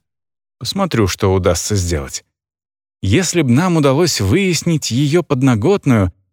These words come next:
возможно, мы смогли бы выяснить, как она узнала то, что ей было известно.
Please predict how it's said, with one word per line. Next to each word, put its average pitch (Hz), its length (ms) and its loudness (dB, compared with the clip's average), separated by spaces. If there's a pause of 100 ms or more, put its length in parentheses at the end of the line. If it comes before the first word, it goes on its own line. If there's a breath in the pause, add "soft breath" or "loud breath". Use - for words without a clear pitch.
(220)
возможно, 175 800 0
мы 151 240 2
смогли 185 480 0
бы 208 160 2
выяснить, 208 640 0
как 175 320 -2
она 165 300 2
узнала 156 520 2
то, 175 440 -2
что - 480 -2
ей 170 260 0
было 156 400 2
известно. 151 520 -2